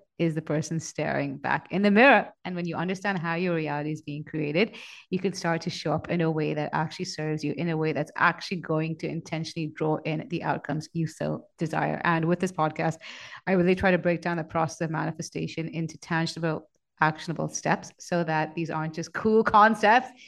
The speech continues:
you hear and not just success stories you read about and wonder will it work for you, but instead knowing exactly how to unlock the power of manifestation. And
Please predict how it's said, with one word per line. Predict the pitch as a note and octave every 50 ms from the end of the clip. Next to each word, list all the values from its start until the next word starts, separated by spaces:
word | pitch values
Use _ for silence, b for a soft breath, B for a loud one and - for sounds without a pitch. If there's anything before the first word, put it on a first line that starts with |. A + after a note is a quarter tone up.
| B B B B
you | G#3 G#3 F#3
hear | - - - G3+ F#3 F3+ F3+ F#3+ G3 G3 G3 G3 -
and | - F3 E3+ D#3+ D#3+ D#3+ E3
not | E3+ F3 F3 F3 F3+ -
just | G3 F3 E3+ E3 E3+ -
success | F#3 - - - F3 E3+ F3 -
stories | - E3+ E3 D#3+ D#3+ E3+ D3+ D#3+
you | D3+
read | D#3+ F#3 F#3+ G#3
about | G3 E3+ F#3+ F3+ F#3 G3+ A3+ A3+ - B B B B B B B -
and | F#3+ F#3 F3+ E3+
wonder | E3 E3+ F3 F3 E3+ E3+
will | E3 E3 E3
it | D#3
work | D#3 D#3+ D#3+ D#3+
for | - - F3+
you, | F3 F3+
but | D#3 - D#3+
instead | D#3 E3+ D#3+ - - F3 E3 D#3+ D#3 D#3
knowing | E3+ E3+ D3+ D#3 - -
exactly | E3+ C#3+ C#3 - E3 D3+ D3+ D#3 - F3+ E3+ E3
how | D3 C#3+ D3+ D3+ D3+ D3+ D3+ D#3 - - - -
to | E3 D#3 D3+ D3+ -
unlock | - D#3+ E3 D3+ D3+ D3+ D3+ - - - -
the | D#3+ D#3
power | - - D#3+ D3 C#3+ C#3+ D3+
of | - D3+ D3+ C#3+
manifestation. | D3 C#3+ D3+ D#3 - - - - A3+ A#3 C4 B3+ - D#3 E3 D#3+ _ _ _ - - _ _ _ _ _ _ _ _ _ _ _ _ -
And | A3+ G#3+ G#3+ G#3+ G#3 -